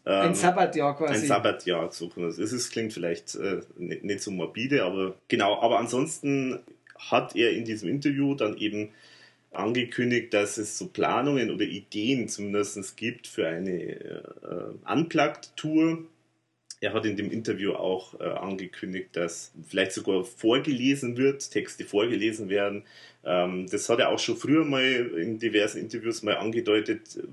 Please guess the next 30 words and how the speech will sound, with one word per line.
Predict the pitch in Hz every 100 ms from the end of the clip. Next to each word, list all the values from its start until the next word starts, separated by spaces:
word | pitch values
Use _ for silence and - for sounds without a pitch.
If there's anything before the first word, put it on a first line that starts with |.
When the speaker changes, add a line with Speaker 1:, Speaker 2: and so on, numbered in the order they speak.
| -
Speaker 2:
Ich | - -
schätze | 123 127 -
mal, | 139 123
das | 107
liegt | 139 143
auch | - 113
teilweise | - 110 117 110 107
daran, | 104 110 120 127 - _ _ _ _
dass | 107 104 - - - -
halt | 110
manche | 107 127 135
Texte, | 123 120 - 117 110 104 92 - - _ -
äh, | 104 98 92
Unplugged | 107 110 101 98
nicht | 107 104
richtig, | 110 - 101 -
oder | 110 110 107 -
an-, | 104
manche | 101 117 -
Lieder | 110 135 143
nicht, | 120 107 -
Unplugged | 104 107 101
nicht | 110 -
funktionieren, | 110 - 95 98 131
aber | 101
die | 92
Texte | - 117 - 131
halt | 127
gut | - 135
sind. | - 123 120